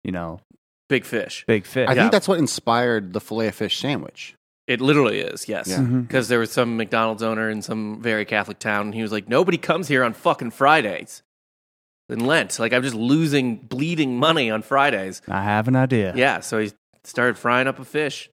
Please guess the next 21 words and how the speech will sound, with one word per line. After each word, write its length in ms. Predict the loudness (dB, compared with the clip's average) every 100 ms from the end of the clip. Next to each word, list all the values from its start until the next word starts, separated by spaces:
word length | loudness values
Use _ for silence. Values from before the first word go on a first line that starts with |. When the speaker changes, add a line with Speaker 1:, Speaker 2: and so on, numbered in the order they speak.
| _ _ _
Speaker 1:
Give 120 | -2
me 60 | 2
that 160 | 2 2
square. 480 | -2 -2 0 -2 -4
Speaker 2:
I 80 | -4
love 180 | 0 0
me 100 | -2
a 40 |
good 200 | -4 -8
fried, 400 | -4 -2 -2 -8
square 380 | -16 -2 0 0
fried 320 | -2 -4 -4
cod. 380 | -6 -4 -6 -10 _ _
You 80 | -6
Speaker 1:
Ah. 40 | 0
Speaker 2:
kidding 200 | 0 0
me? 240 | -2 -4 -14 -14 -14 -18 -18
Speaker 3:
Sign 320 | -8 -4 -2
me 120 | 0
up. 260 | 0 -2 -4
Speaker 2:
Yeah, 280 | -4 -2